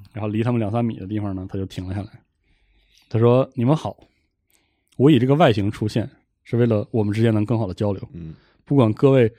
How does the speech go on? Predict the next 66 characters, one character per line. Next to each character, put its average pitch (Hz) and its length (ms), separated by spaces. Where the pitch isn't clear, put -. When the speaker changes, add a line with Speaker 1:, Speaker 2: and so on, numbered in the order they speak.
Speaker 1:
是 - 220
否 110 100
认 160 180
可 113 100
我 107 80
的 98 100
人 95 120
类 110 80
形 101 160
象， 98 220
但 104 100
是 104 220
我 110 140
已 104 40
经 98 120
尽 101 180
力 101 80
了。” - 80
这 135 100
个 120 60
人 101 180
是 107 100
用 110 120
英 117 180
语 107 160
这 - 80
样 95 120
说 - 160
的， - 80
他 - 140
的 120 180
声 143 340
音 117 220
和 107 160
面 123 200
孔 95 160
一 98 100
样， 101 280
极 127 180
其 110 200
标 110 240
准， 101 180
而 101 80
且 104 60
没 98 120
特 104 160
点。 - 220
Speaker 2:
嗯。 85 260
Speaker 1:
然 107 100
后 107 40
有 107 100
人 95 160
就 101 100
开 - 140
始 95 80
问 101 120
说 113 100
：“你 107 100
是 110 80
谁？” 95 300
这 - 80
个 110 60
人 107 80
回 110 100
答 104 100
说 110 100